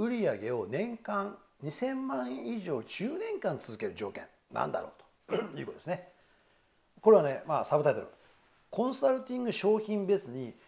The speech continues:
小さく目標を設定するという、まあ、表記なんですね。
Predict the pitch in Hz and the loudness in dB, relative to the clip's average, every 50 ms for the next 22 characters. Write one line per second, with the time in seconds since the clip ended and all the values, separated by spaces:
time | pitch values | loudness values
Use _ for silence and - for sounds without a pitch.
0 | _ _ - - - 254 294 294 285 - - 190 180 - 180 143 120 120 117 - | _ _ -6 -4 -2 -2 -2 -2 -4 -2 -2 -4 -4 -4 -6 -6 -6 -6 -8 -8
1 | - 165 156 - - - 120 110 - - 127 127 - 240 226 - 104 90 - - | -8 -6 -6 -6 -6 -8 -10 -12 -10 -10 -10 -10 -10 -12 -12 -10 -12 -12 -12 -14
2 | 101 - - - - - - - _ - - - - - - - 123 104 - - | -16 -12 -12 -10 -10 -12 -14 -18 _ -20 -18 -14 -12 -12 -10 -8 -8 -10 -8 -10
3 | - - - - 131 160 190 202 | -14 -16 -16 -14 -10 -10 -10 -10